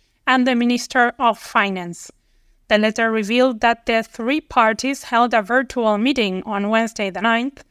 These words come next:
to discuss the, quote, "hostile operating environment" that caused the M A H to withdraw their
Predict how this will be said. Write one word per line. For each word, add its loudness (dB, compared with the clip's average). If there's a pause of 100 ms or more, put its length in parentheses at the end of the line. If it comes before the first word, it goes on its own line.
(260)
to -2
discuss -2 (120)
the, 2 (140)
quote, 0 (420)
"hostile 2 (300)
operating 0
environment" 0 (300)
that -2
caused 0
the -4
M 0
A 0
H -4 (380)
to -2
withdraw 0
their 2